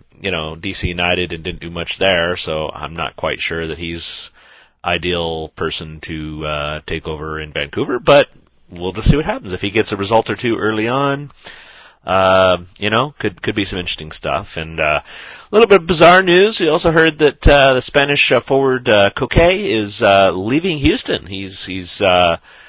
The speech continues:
uh, only been there, you know, signed early in the season and, and only played a couple game, a few games, and he got one goal, uh, you know, just recently, and seems, things, things seem to be going a little bit better. And I just read an article, they were saying that he told, uh, Dom and the guys, uh,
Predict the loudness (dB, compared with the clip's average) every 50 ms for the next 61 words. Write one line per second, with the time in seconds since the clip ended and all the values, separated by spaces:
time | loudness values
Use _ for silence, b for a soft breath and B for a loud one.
0 | B B B B B B B B B B B _ _ -12 -12 _ -6 -4 -2 -2
1 | 0 0 0 0 2 2 0 2 2 2 2 2 2 4 2 2 0 0 0 -2
2 | -2 -4 -6 -8 -8 -6 0 0 2 2 2 2 0 0 0 -2 -4 -2 -2 -2
3 | -2 -2 -4 -6 -6 -6 -8 -8 -8 -10 -10 -6 -6 -4 -4 -4 -2 2 2 2
4 | 2 2 0 -2 -2 -2 -2 -2 0 0 0 -2 -4 -4 -4 -2 0 0 0 0
5 | 0 -2 -6 -8 -8 -8 -8 -8 -4 0 0 2 2 2 2 2 4 4 6 8
6 | 8 8 6 4 0 -4 -12 -20 -18 -12 -8 -8 -6 -4 -4 -4 -4 -4 -6 -6
7 | -6 -4 -2 2 2 2 2 2 0 0 0 -2 -4 -4 -4 -6 -6 -6 -6 -4
8 | -2 0 0 0 0 -2 -4 -4 -2 -4 -4 -2 -2 -2 0 0 0 2 2 2
9 | 2 2 0 0 2 4 4 4 4 4 4 2 0 -2 -2 -2 0 0 0 2
10 | 2 0 0 0 0 0 0 -2 -4 -6 -6 -2 -2 0 0 -2 -2 -4 -6 -6
11 | -8 _ _ _ _ _ _ _ _ _ _ _ _ _ _ _ -8 -8 -4 0
12 | 2 2 2 4 4 2 4 4 2 2 0 B B B B B B B B B
13 | B B B 2 4 4 4 2 2 4 6 6 6 6 4 2 0 2 4 6
14 | 6 6 6 6 6 4 4 2 -2